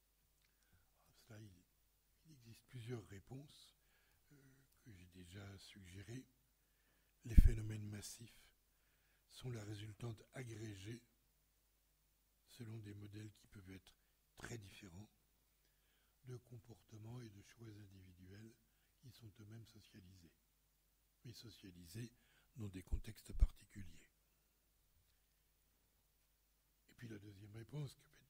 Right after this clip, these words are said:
Giovanni tout à l'heure, c'est que les phénomènes massifs ou les phénomènes globaux font apparaître autant de différences qu'ils produisent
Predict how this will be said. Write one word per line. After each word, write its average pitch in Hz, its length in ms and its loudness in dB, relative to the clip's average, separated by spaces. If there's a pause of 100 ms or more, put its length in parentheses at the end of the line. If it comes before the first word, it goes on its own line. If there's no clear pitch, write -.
Giovanni 90 300 -14
tout - 180 -20
à 131 80 -6
l'heure, 120 240 -6
c'est - 160 -8
que - 80 -14
les 92 80 -6
phénomènes 90 460 2
massifs - 520 -4 (680)
ou 151 120 -6
les 127 100 -6
phénomènes 117 360 -8
globaux 92 420 -12 (920)
font 131 300 -6
apparaître 110 460 -12 (120)
autant 123 360 -10
de 107 120 -12
différences 95 680 -18 (140)
qu'ils 107 180 -14 (160)
produisent 107 640 -14